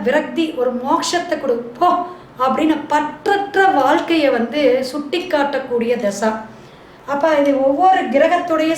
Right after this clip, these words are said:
சேர்னாலும் அது என்ன நட்சத்திர சாரம் வாங்கினாலும் பிரச்சனையை தான் கொடுக்கும்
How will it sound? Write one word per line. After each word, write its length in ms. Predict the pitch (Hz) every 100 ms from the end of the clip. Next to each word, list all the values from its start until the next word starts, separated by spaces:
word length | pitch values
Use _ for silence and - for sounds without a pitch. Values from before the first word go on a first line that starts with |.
| -
சேர்னாலும் 720 | 262 302 311 285 240 233 294 - - - -
அது 160 | 240 240
என்ன 180 | 247 262 320
நட்சத்திர 500 | 302 - 311 294 277 277
சாரம் 400 | 233 269 294 233
வாங்கினாலும் 640 | 226 262 254 220 214 233 254 - - -
பிரச்சனையை 520 | 240 247 294 262 220
தான் 240 | 208 240 -
கொடுக்கும் 400 | 226 - 233